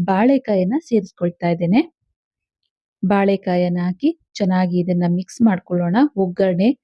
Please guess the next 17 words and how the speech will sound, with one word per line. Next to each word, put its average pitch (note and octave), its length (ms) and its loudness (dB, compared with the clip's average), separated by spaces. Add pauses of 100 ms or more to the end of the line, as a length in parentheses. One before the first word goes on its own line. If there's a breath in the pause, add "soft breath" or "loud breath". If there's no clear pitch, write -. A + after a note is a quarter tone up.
(280)
ಬಾಳೆಕಾಯಿ F#3 640 0 (100)
ಎಲ್ಲ F3 80 -2 (160)
ಮಿಕ್ಸ್ - 300 -10
ಆಗೋ E3+ 160 -2 (100)
ರೀತಿ E3 200 -2 (560)
ಮಿಕ್ಸ್ G3+ 320 -2
ಮಾಡ್ಕೊಳ್ಳೋಣ F3 500 2 (100)
ಇದನ್ನ. F3 260 2 (2000)
ಈಗ G#3 200 2 (140)
ಲಿಡ್ F#3 240 0
ಅನ್ನ G3+ 160 0 (100)
ಕ್ಲೋಸ್ F#3 300 -2
ಮಾಡಿ A#3 180 4 (440)
ಲೋ A3+ 80 6 (120)
ಫ್ಲೇಮ್ G#3 280 -2
ಅಲ್ಲಿ F#3+ 200 -2
ಇದನ್ನ F#3 200 -4